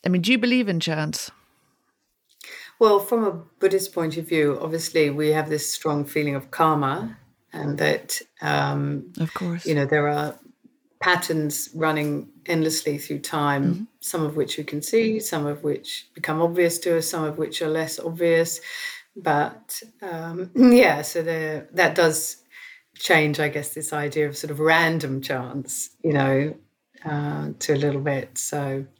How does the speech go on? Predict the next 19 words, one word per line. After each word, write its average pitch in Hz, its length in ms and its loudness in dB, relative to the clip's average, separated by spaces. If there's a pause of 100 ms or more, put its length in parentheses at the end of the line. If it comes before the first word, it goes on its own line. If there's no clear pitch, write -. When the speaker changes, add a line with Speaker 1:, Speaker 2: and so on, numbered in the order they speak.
(440)
Speaker 2:
yeah, 180 220 8
it's, 175 320 -4
um, 160 460 -6 (100)
<clears throat> - 80 -10
meeting 190 680 4
him 165 240 -2
in 151 220 -2 (500)
his 170 300 2
temple, 156 480 2
Dochala 151 560 0
in 143 160 -2
Bhutan, 143 720 -2 (220)
was 160 240 2
definitely 147 580 0
a - 60 0
very, 139 640 -2 (1120)
uh, 165 120 0
profound 175 920 0
moment. 160 460 0